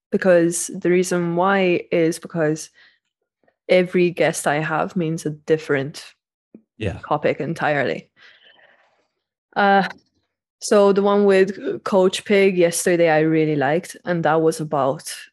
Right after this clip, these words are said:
Speaker 1: um, health in general. So, like,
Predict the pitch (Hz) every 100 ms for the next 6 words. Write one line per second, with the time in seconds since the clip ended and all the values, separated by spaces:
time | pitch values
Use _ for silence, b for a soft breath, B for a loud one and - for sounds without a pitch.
0 | - 165 160 151 151 156 - _ _ _
1 | - - 160 156 160 - 156 156 - 160
2 | 175 208 208 180 160 151 147 - -